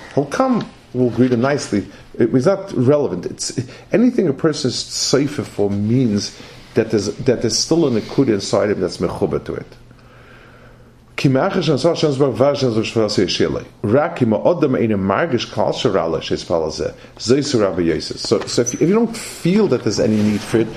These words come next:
or there's any problem, th-, then, th-, then there's no point to it. Um, and, and, and even if we daven pro forma, it doesn't, we're not davening. Achin ha'mitzvah and vinim zeis, she'esh kerach l'Hashem Yisbarach la'oiroisem v'litin tz'oka b'libam,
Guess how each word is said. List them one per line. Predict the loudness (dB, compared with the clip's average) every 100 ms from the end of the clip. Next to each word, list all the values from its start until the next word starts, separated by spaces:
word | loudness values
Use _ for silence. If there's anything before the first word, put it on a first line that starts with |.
| -10 0
or |
there's | 0 2
any | 0 0
problem, | 0 0 2 2 2 0 -2 -10 -10 0
th-, | 0
then, | 4 2 2 -2 0
th-, | 0
then | 2 2 2 0 2
there's | 2
no | 2
point | 2 0 0 0
to | -2
it. | -2 -8 -20 -20 -20 -20 -20 -20 -20 -20 -8
Um, | 0 2 2 0 0
and, | 0
and, | 2 0
and | 0 2
even | 2 0
if | 0
we | 0
daven | 2 0 0 0 -2 -10 -20 -4
pro | -2 -2
forma, | -4 0 0 2 0 -2 -6
it | -2
doesn't, | 0 0 -2 -4 -4
we're | -2 0
not | 0 2
davening. | 0 0 -6 -14 -20 -20 -20 -20 -20 -2
Achin | 0 2 0
ha'mitzvah | 2 0 2 2
and | 4
vinim | 2 2
zeis, | 0 -2 -2 -6 0
she'esh | 0 0 0
kerach | 2 2 2
l'Hashem | 0 0 0
Yisbarach | 0 0 0 2
la'oiroisem | 0 2 4 4 2 0 0
v'litin | 2 2 2 2 0
tz'oka | 0 -2 -2 0 0 2 0 2
b'libam, | 2 2 2 2 2 0 -4